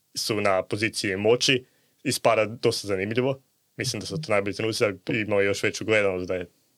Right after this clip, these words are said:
to cilj, i to mi je cilj napraviti. I to je samo zbog programa. I za, gotovo je. I za se možemo grliti i to, voliti se i tako dalje, pričati ko normalni ljudi, biti prijatelji.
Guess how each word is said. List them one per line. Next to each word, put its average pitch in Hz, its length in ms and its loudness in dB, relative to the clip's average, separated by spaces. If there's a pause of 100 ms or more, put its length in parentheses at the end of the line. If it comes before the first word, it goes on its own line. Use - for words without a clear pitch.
(180)
to 98 140 0
cilj, 120 320 -2 (100)
i - 40 -10
to 120 100 2
mi 113 80 0
je 98 40 0
cilj 113 140 -2
napraviti. 120 600 0 (760)
I 127 220 2
to 170 160 8
je 156 100 6
samo 165 360 4
zbog 139 200 0
programa. 117 480 2 (520)
I 202 140 4
za, 147 120 4 (880)
gotovo 98 420 2
je. 87 140 -6 (640)
I 170 120 4
za 135 100 4
se 135 120 2
možemo 120 360 2
grliti 135 420 2
i 101 100 -2
to, 131 260 2 (880)
voliti 123 460 2
se 117 360 2 (400)
i 117 120 -4
tako 113 260 2
dalje, 113 260 4
pričati 110 380 -2
ko - 80 -4
normalni 104 320 0
ljudi, 107 200 0
biti 104 240 -4
prijatelji. 98 460 -2